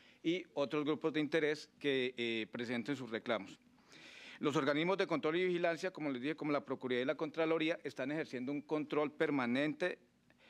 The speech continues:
y constante y un acompañamiento en los casos o en los trámites de licenciamiento ambiental y después durante la ejecución de los proyectos.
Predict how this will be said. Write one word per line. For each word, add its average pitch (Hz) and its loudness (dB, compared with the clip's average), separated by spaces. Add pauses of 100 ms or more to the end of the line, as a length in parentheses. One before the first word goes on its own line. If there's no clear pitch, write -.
(160)
y 139 2
constante 143 -2
y - 0
un 156 2
acompañamiento 151 0
en 151 -2
los 127 -2
casos 139 -2
o 139 0
en 131 0
los 123 -2
trámites 135 0
de 147 2
licenciamiento 117 -2
ambiental 156 2 (460)
y 175 2
después 135 0
durante 147 0
la 127 0
ejecución 113 -6
de 131 -2
los 139 -4
proyectos. 135 -4